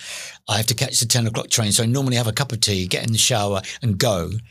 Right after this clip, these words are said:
I normally have a cup of coffee and maybe a sandwich.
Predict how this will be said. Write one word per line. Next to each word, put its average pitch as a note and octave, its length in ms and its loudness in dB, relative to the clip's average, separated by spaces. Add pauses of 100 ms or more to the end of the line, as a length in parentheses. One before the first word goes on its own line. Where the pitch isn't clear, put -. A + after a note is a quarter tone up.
(320)
I A#2+ 40 2
normally B2 220 2
have G#2 80 0
a A2 60 0
cup C3+ 180 -2
of A#2 80 -2
coffee A2+ 380 0
and A#2 240 2
maybe A2+ 260 2
a G2 60 2
sandwich. G2 760 0